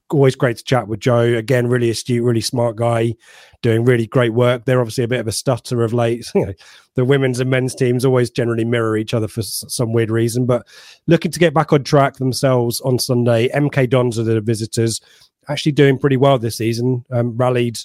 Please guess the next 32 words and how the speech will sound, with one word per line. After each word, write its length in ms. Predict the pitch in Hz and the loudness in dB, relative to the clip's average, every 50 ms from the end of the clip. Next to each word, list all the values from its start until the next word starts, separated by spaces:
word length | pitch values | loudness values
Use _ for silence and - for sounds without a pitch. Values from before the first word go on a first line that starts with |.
| _ _ - | _ _ -4
um, 160 | 120 120 113 | -2 -2 -2
having 240 | 107 127 123 123 117 | -2 0 0 0 2
been 220 | 120 120 117 110 - - | 2 0 0 -2 -4 -4
pretty 140 | 135 123 | -4 -2
mid-table 520 | 117 120 123 - - - 120 113 104 120 117 | 0 0 -2 -2 -2 -2 -2 -2 0 0 0
and 80 | 123 | 0
average, 460 | 120 110 104 107 107 107 - - - _ _ _ _ _ _ _ _ - | 0 -2 -2 -4 -6 -6 -8 -14 -14 _ _ _ _ _ _ _ _ -4
uh, 140 | 120 110 | -4 -4
for 100 | 98 - | -4 -2
the 60 | 110 110 | -2 0
last 300 | 117 117 120 110 - - | 0 0 0 -2 -4 -8
few 120 | 101 98 | -8 -8
seasons. 480 | - - 95 95 95 95 104 104 - - | -6 -4 -4 -4 -4 -4 -4 -6 -6 -4
But 280 | - 117 110 - - | -4 -4 -4 -2 -2
yeah, 360 | 113 127 147 131 101 104 104 | 2 2 2 2 2 0 -2
actually 220 | 107 110 - - 104 | -4 -4 -4 -6 -4
just, 440 | 98 113 95 - - - - _ _ _ _ _ _ _ - | -2 -4 -4 -4 -6 -10 -14 _ _ _ _ _ _ _ -6
um, 180 | 107 104 87 - | -4 -4 -4 -2
a 60 | - 127 | 0 0
little 200 | 123 127 117 107 | 2 2 2 0
bit 140 | 117 117 | 0 -2
behind 340 | 101 113 - 123 123 120 110 | -2 -2 0 0 0 2 0
Ipswich, 320 | 113 110 - - 107 - - | 0 -4 -6 -8 -8 -8 -6
albeit 340 | 104 98 110 101 98 - - _ _ _ | -4 -2 0 -2 -2 -4 -8 _ _ _
Town 160 | - - 117 113 | -6 -4 -2 -2
have 100 | 107 - | -2 -4
got 140 | 131 107 | -6 -6
some 120 | - - 113 | -6 -4 -2
games 220 | 117 113 110 104 | 0 0 0 0
in 80 | 127 117 | 0 0
hand. 260 | 113 139 147 156 147 | 2 2 2 2 2
So 240 | - 147 127 123 117 | 2 2 4 4 2